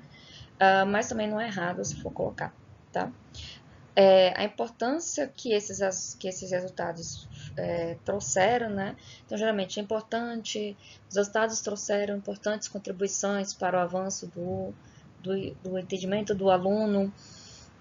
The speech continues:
sobre análise do comportamento, né? E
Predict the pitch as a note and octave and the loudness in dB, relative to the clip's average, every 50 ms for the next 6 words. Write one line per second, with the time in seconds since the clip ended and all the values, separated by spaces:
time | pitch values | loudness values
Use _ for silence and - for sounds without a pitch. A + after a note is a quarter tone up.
0 | - - - - - - - - G#3 G#3 G#3+ G#3+ G3 F3+ F3+ G3+ G#3 G#3 G#3 G3+ | -20 -20 -20 -14 -10 -4 2 8 8 10 10 8 6 4 2 4 4 4 4 4
1 | G3+ G3+ G3 G3 F#3 F#3 F#3 F#3 F#3 F#3 F#3 F#3+ F#3 F3+ G3+ G#3 F#3+ F#3 F3+ F3+ | 4 4 4 2 2 2 2 2 0 0 0 0 2 2 2 2 0 -2 -6 -10
2 | - F#3+ F3+ - F3+ F3 - F#3+ G3 G3+ A3+ A#3+ A3+ G#3+ G3+ - A#3+ A3+ A3+ A#3 | -10 -10 -10 -10 -10 -8 -6 -2 0 0 0 0 -2 -4 -2 -2 -2 -2 -2 -4
3 | - - _ - G3+ G3+ G3+ G3+ G#3+ A3+ - - - - A3+ A3+ A3+ A#3 B3+ B3+ | -10 -16 _ -10 -6 -4 -4 -2 -2 -4 -6 -8 -8 -6 -6 -4 0 0 0 0